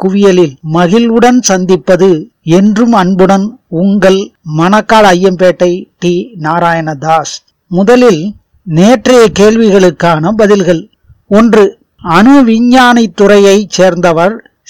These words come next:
சேகர் பாசு என்பவர். இரண்டு, ரொமிலா தப்பார் Voices of Dissent என்ற புத்தகத்தின் ஆசிரியர் ஆவார்.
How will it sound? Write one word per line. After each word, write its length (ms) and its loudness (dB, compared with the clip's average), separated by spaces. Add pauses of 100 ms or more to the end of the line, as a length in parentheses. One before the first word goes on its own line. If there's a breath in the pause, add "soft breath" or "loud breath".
(120)
சேகர் 460 2
பாசு 520 -2
என்பவர். 680 -4 (600)
இரண்டு, 540 2 (540)
ரொமிலா 760 2 (280)
தப்பார் 560 0 (240)
Voices 580 0
of 180 -2 (320)
Dissent 400 0 (400)
என்ற 280 0
புத்தகத்தின் 600 -2
ஆசிரியர் 560 0
ஆவார். 540 -2